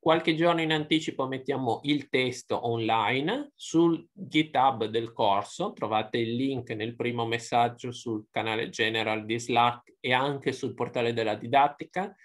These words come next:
c'è un avviso sul portale della didattica abbastanza lungo, che è lo stesso che avete ricevuto per email, e in cui ci sono tutti questi link, il link al GitHub, il link al,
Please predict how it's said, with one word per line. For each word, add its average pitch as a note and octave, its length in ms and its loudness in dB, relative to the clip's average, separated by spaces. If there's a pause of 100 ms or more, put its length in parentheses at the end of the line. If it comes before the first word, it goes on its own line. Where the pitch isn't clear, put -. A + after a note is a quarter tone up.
(140)
c'è - 140 -8
un B2 160 -2
avviso A#2 580 2
sul G2 220 -8
portale A2 300 -2
della A2 100 0
didattica C3+ 540 0
abbastanza A2 560 -4
lungo, F#3 340 -2
che - 80 -6
è G#2 60 0
lo G#2+ 80 -2
stesso C#3 500 0
che A2+ 60 -6
avete G#2 240 -4
ricevuto A2 500 -6
per A#2 140 0
email, G3 600 2 (680)
e C3+ 100 2
in D3+ 120 0
cui C#3 160 -2
ci E3+ 80 2
sono C#3+ 300 0
tutti C3 260 -6
questi A2 320 -4
link, F2 360 -12
il F#2+ 100 -12
link G2 240 -10
al G#2 100 -6
GitHub, D#3+ 580 0
il G2+ 200 -12
link G2+ 540 -8
al, F#2 520 -6